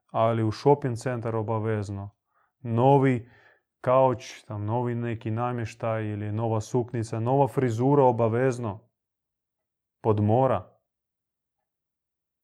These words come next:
Redovnost u tome postoji, samo nema redovnosti u molitvi, redovnosti u, u pokajanju.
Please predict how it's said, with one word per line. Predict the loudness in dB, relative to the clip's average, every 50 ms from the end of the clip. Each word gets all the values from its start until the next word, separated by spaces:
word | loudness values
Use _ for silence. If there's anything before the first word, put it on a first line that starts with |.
| _ _ -20 -18 _
Redovnost | -4 -2 0 0 2 4 4 6 6 6 4 0 -2 -6
u | -8
tome | -4 -4 -4 -4 -4 -4 -6 -6 -6 -6 -6 -8 -6 -4
postoji, | -4 -4 -4 -6 -6 -6 -4 -4 -4 -6 -6 -8
samo | -8 -6 -4 -4 -2 -2
nema | -2 0 0 -2 -2
redovnosti | -2 0 2 2 2 2 0 -4 -6 -8 -8 -6 -4
u | -4
molitvi, | -2 0 2 2 2 0 -2 -4 -6 -6 -6
redovnosti | -6 -4 -6 -6 -6 -6 -8 -8 -10 -12 -12 -10 -10
u, | -8 -10 -10 -12
u | -14 -14 -14 -14 -14 -14 -14
pokajanju. | -14 -14 -12 -10 -8 -8 -8 -6 -6 -6 -8 -8